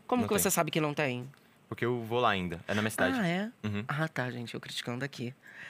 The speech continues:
Speaker 1: Ah, você ainda vai na escola.
Speaker 2: De vez em quando ali.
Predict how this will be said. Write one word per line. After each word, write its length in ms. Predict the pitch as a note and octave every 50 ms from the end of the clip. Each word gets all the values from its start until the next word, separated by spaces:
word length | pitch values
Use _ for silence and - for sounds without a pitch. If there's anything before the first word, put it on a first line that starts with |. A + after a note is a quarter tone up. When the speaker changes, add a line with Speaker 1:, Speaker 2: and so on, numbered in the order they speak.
| - - - -
Speaker 1:
Ah, 140 | - F3+ F3
você 120 | D#3+ - E3
ainda 180 | D#3+ D#3+ D#3
vai 160 | D3+ D#3+ E3+
na 80 | F3+ G3
escola. 840 | G#3 - - D#3+ C#3+ D3 D3 D#3 E3 E3+ D#3 C#3+ C#3 C#3 C3+ C3+ C#3 C3+
Speaker 2:
De 80 | C3+
vez 160 | C#3+ D3+ D3
em 60 | F3 E3+
quando 300 | - D#3+ D3 C3 B2 A#2
ali. 220 | G#2 G2+ F2